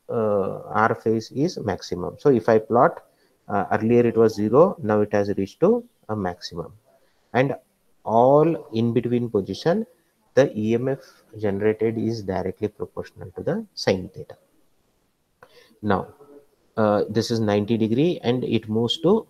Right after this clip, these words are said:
further one twenty degree, right? Uh, to further thirty degree, that is one twenty degree. Now R one is in this position. Now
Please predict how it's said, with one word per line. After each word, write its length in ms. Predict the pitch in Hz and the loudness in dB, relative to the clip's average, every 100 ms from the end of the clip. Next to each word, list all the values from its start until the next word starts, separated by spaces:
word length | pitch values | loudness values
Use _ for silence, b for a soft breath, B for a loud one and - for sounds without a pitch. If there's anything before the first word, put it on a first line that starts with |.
| _ | _
further 420 | - 202 113 139 | 0 4 6 4
one 280 | 98 92 90 | 4 -2 -2
twenty 280 | 90 80 | -6 -6
degree, 320 | 82 82 101 - - | -12 -12 -14 -18 -6
right? 200 | 123 175 - - - | -2 -2 -6 -20 -14
Uh, 260 | 92 90 95 - - | -10 -8 -8 -8 0
to 200 | 185 - | 0 0
further 340 | - 107 113 - | -4 -2 2 2
thirty 300 | 117 101 110 | 2 0 0
degree, 240 | 113 165 | -2 -2
that 220 | 156 101 | -2 -2
is 140 | 151 - | -2 -4
one 240 | 104 95 | -4 -4
twenty 240 | 92 85 | -4 -10
degree. 280 | - 71 _ _ b b b | -10 -16 _ _ b b b
Now 440 | 95 107 127 - - | -4 0 2 0 -4
R 240 | 98 92 | -8 -4
one 260 | 101 120 127 | 0 2 0
is 340 | 107 107 107 | -4 -6 -4
in 160 | 110 98 | -4 -6
this 180 | 92 - | -8 -10
position. 640 | - 110 104 - 151 220 240 b b b _ _ _ - | -12 -14 -14 -4 -2 -2 -6 b b b _ _ _ -8
Now 420 | 110 135 92 | 2 4 4